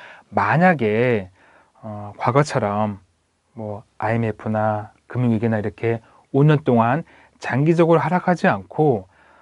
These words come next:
어, 혹시나 단기간에 하락한다면 정말 급격하게 경기 부양을 바로 펼쳐야 되기 때문에 완화 정책을 빠른 시일 내에 펼친다고 하면 폭락도 막을 수 있지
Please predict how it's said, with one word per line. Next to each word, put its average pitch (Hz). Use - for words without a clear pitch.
어, 107
혹시나 143
단기간에 170
하락한다면 151
정말 139
급격하게 160
경기 143
부양을 143
바로 160
펼쳐야 202
되기 185
때문에 127
완화 135
정책을 156
빠른 185
시일 180
내에 165
펼친다고 175
하면 117
폭락도 196
막을 113
수 -
있지 -